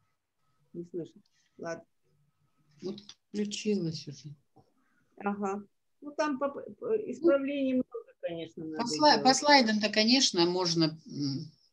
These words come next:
Speaker 1: Да. <clears throat>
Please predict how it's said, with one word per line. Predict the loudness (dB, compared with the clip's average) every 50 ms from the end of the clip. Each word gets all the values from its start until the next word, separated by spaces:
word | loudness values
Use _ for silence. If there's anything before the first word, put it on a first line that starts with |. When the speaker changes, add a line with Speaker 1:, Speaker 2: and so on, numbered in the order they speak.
| _ _ _ -12
Speaker 1:
Да. | -12 -10 -10 -10 -12 -14 -18 _ _ _ _ _ _ _ _ _ _ _ _ _ _ _ _ _ _ _ _ _ _ _ _ _ _ _ _ _ _ _ _ _ -20 -20 -20 -10 2
<clears throat> | 2 2 4 6 4 4 4 2 -2